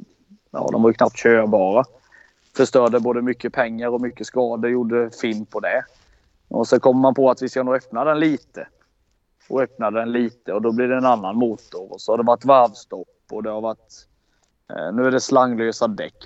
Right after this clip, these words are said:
på tapeten och titan har kommit till och slaglängden har minskat. De varvar mycket, mycket mer idag än vad de gjorde då.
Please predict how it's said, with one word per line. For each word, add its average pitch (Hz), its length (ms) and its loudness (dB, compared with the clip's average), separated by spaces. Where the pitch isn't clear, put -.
på 117 100 -4
tapeten 104 640 -4
och 104 100 -10
titan 127 580 4
har 123 200 2
kommit 123 420 0
till 107 420 -2
och 107 140 -8
slaglängden 135 640 4
har 143 80 -2
minskat. 143 500 -6
De 123 160 -4
varvar 120 380 0
mycket, 127 340 -8
mycket 117 240 -8
mer 123 220 -2
idag 117 300 -2
än 113 80 -6
vad 113 80 -4
de 117 100 -4
gjorde 117 260 -2
då. 117 280 0